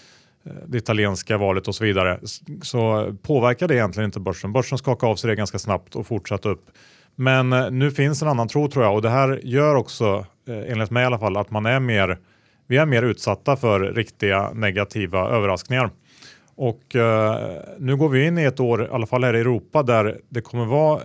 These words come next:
en hel del val runt om i olika länder. Vi har Tyskland, Frankrike, eh, Belgien kanske, eller Holland.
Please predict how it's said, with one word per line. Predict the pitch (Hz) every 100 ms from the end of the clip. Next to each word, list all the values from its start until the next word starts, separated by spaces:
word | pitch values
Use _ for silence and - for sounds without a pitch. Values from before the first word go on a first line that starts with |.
| -
en | - 113
hel | 113 104
del | 101 98 95 95 _ _ _ _ _ -
val | 131 185 127 101
runt | 123 113 101
om | 110 87 90 -
i | - 117
olika | 101 95
länder. | 101 90 92
Vi | 113
har | 117
Tyskland, | 113 - 110 101 98 -
Frankrike, | 110 92 104 92 - 101
eh, | 98 98 101 98 78 67 -
Belgien | 110 107 95 98 95
kanske, | 101 -
eller | 110 107 101
Holland. | 92 101 98 92